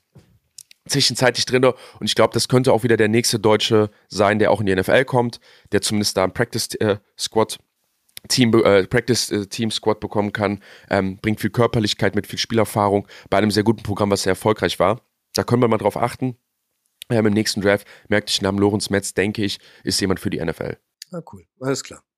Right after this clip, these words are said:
Speaker 2: <clears throat> Ist hiermit notiert. Auch hier sind die Daumen gedrückt. Jan, ich bedanke mich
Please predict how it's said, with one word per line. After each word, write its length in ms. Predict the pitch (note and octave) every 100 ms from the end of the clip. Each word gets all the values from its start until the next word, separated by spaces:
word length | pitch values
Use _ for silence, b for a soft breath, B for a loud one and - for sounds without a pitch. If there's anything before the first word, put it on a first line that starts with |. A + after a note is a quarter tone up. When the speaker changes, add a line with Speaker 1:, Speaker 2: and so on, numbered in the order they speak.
| -
Speaker 2:
<clears throat> 340 | D#3 G#2 - E3
Ist 320 | D3+ - -
hiermit 380 | B2+ C#3 B2 A#2+
notiert. 500 | A2+ G#2 C#3 C3+ - -
Auch 280 | A2+ G#2+ -
hier 360 | A#2+ A2+ G2 -
sind 420 | G#2+ G#2 F#2+ - _
die 120 | G2+ E2+
Daumen 480 | F2+ F2 E2+ E2+ _ _ _ _ _ _ _
gedrückt. 800 | A2 G2+ G#2 B2 B2+ - - - _ _ -
Jan, 340 | G#2 F#2+ D2+ _ _ _ b b b b -
ich 120 | -
bedanke 380 | F3+ A#3 B3+ E2
mich 300 | C#2+ -